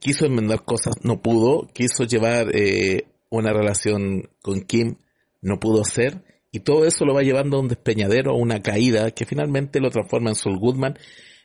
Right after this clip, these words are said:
El Saul Goodman que, eh, nosotros vimos en el episodio anterior, eh,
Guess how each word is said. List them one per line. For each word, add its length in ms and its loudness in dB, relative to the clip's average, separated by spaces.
El 120 0
Saul 320 0
Goodman 420 0
que, 480 2
eh, 360 2
nosotros 360 -2
vimos 220 2
en 60 0
el 80 2
episodio 600 0
anterior, 840 -2
eh, 500 -4